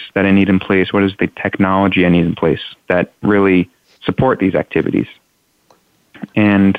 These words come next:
it's important because a lot of these tools will come up when digital is at play, but it's also should be a set of tools that help your teams to actually execute, to give you the analytics, the information that you need. So it's important to map out what that looks like,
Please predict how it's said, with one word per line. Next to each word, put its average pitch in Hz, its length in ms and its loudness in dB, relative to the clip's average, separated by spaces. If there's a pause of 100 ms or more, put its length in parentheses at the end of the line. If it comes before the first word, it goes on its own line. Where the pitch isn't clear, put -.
(160)
it's 120 140 -2
important 113 400 2
because 101 280 0 (800)
a 104 60 -2
lot 101 180 0
of 98 80 -4
these 95 220 0
tools 101 340 2 (100)
will 98 160 2
come 92 200 -2
up - 180 -4 (220)
when 95 260 2
digital 92 420 0
is 90 80 -2
at 90 140 0
play, 92 300 -2 (540)
but 135 100 -2
it's - 100 -4
also 131 520 0 (360)
should 113 240 -2
be 107 380 2
a 104 180 -2
set 110 140 0
of 95 100 -2
tools 117 340 0
that 104 140 -2
help 107 260 -4
your 101 100 0
teams 98 340 0
to 95 80 -4
actually 87 400 -2
execute, - 460 -4 (720)
to 95 260 2
give 98 200 0
you 98 120 2
the 90 300 2
analytics, 87 540 0
the 92 60 -2
information 87 720 0 (160)
that - 120 -2
you 90 120 4
need. 87 300 2 (480)
So - 80 -2
it's 104 80 -2
important 131 400 0
to 107 240 2
map 101 300 0
out 95 160 0
what 101 140 -2
that 87 140 -2
looks 107 240 -2
like, 107 280 -2